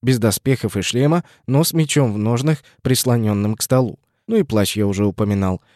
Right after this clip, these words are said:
Похоже, эти верные без синего плаща даже ночью в туалет во двор не выходят. Она тоже заметила меня и узнала. Присутствие рядом арчихи-стражницы обиженную рыцаршу не остановило. «Ты!» —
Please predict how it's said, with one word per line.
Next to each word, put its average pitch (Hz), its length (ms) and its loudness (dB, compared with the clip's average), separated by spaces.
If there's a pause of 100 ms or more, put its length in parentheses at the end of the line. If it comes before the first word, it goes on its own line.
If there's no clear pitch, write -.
(120)
Похоже, 180 380 2
эти 160 140 0
верные 151 440 4
без 123 200 0
синего 151 380 2
плаща 127 460 0
даже 123 260 2
ночью 135 360 2
в 120 60 -10
туалет 135 420 2
во 147 120 2
двор 113 260 0
не 95 80 -2
выходят. 92 500 -8 (680)
Она 139 240 2
тоже 139 340 2
заметила 98 480 0
меня 98 400 -2 (180)
и 104 120 0
узнала. 135 560 0 (480)
Присутствие 135 640 4
рядом 139 300 2
арчихи-стражницы 131 1040 -2
обиженную 131 600 2
рыцаршу 147 460 0
не 127 160 2
остановило. 143 720 0 (680)
«Ты!» — 127 680 0